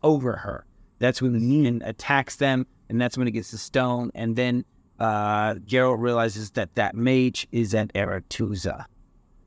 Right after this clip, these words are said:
Right? You know, s-, there, somewhere at Aretuza is a mage who was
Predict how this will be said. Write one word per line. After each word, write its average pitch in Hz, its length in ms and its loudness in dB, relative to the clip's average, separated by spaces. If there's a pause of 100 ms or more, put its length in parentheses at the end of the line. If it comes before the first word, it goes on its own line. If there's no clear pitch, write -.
(160)
Right? 98 240 0
You 117 360 2
know, 113 160 -2
s-, - 140 -10
there, 117 180 -2
somewhere 143 420 0
at 120 60 2
Aretuza 120 520 -2
is 104 200 -8
a - 20 -18
mage 113 540 -2
who 110 80 0
was 98 180 2